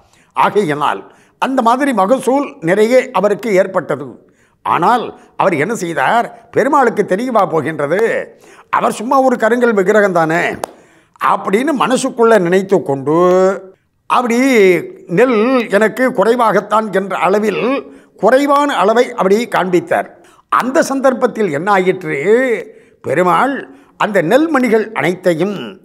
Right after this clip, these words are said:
அப்படியே அந்த கல் மணிகளாக மாற்றிவிட்டார். எல்லாம் கல்லா போயிடுச்சு. ஆஹா! அதாவது பெருமாளுக்கா தெரியாது, இறைவனுக்கா தெரியாது? இறைவன் எப்படி என்று சொன்னால்,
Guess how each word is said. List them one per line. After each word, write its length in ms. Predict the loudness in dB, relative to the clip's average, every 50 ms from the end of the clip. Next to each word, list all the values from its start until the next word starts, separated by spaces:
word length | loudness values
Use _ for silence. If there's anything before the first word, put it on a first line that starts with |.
| _ _ _ _ _ -4
அப்படியே 460 | -2 -2 -2 -4 -6 -4 -2 0 0 2 0 0 -2 -4 -10 -20 -20 _ _ _ _ -6
அந்த 200 | -4 -2 -2 -2 -2
கல் 280 | 0 0 0 2 2 2 0 0
மணிகளாக 540 | 0 -2 -2 0 0 2 2 2 0 0 0
மாற்றிவிட்டார். 640 | -2 -2 -2 0 0 -2 -2 -2 -2 -4 -4 -4 -6 -10 _ _ _ _ _ _ _ _ _ _ -2
எல்லாம் 340 | 0 0 2 0 0 0 -2
கல்லா 220 | -4 -2 0 0 0
போயிடுச்சு. 440 | 2 0 0 -2 -2 -6 -12 -14 -14 -8 -4 -2
ஆஹா! 320 | 0 0 2 2 2 2 2 2 0 -2 -4 -8 -18 _ _ _ _ _ _ _
அதாவது 220 | -4 -2 -2 -2 -4
பெருமாளுக்கா 520 | -4 -2 -4 -2 0 2 2 2 2 0 0
தெரியாது, 340 | 0 0 2 2 2 4 2
இறைவனுக்கா 480 | 2 2 0 0 0 -2 -2 0 0 0
தெரியாது? 440 | 0 0 0 0 2 2 2 2 2 0 0 -4 -6 -10 -16 -20 -20 _ _ -2
இறைவன் 420 | 0 0 2 2 2 2 0 0 0
எப்படி 280 | -2 -2 -2 -2 -2 -2 -2
என்று 180 | -4 -4 -6
சொன்னால், 520 | -8 -8 -6 -2 -2 0 0 0 0 -2